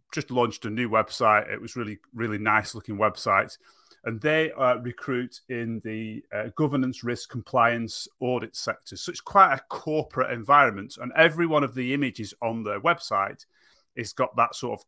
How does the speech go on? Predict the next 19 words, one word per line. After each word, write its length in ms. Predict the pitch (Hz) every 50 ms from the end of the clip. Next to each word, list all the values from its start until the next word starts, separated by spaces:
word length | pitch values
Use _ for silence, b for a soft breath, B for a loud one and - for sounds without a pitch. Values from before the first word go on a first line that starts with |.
| _ -
corporate 720 | - - 135 123 117 110 - - 113 107 107 - - - - _ -
look 300 | 110 110 120 - - - -
and 160 | 120 104 -
feel 280 | - 117 113 113 113
to 160 | - - 104 98
it. 120 | - - b b b b b b b 139
Images 600 | 139 131 127 120 113 - 120 113 113 110 - - -
of 160 | 110 104 -
cityscapes, 1160 | - - - - 127 113 - - 110 - - - - 110 104 104 107 - - - - - - _ _ _ _ _ _ _ -
images 600 | 123 120 120 120 - - 117 110 110 107 98 - - -
of 320 | 101 101 98 98 - -
people, 640 | - - 131 120 107 - - 117 107 104 104 95 - b b b b b b -
uh, 220 | 113 104 104 110 - -
on 200 | 120 123 120 110
the 60 | 104
streets 420 | - - - 131 120 127 123 - 101
of, 80 | 90 - - -
in 140 | 110 101 101
cities, 580 | - - 127 110 - - 113 107 104 98 -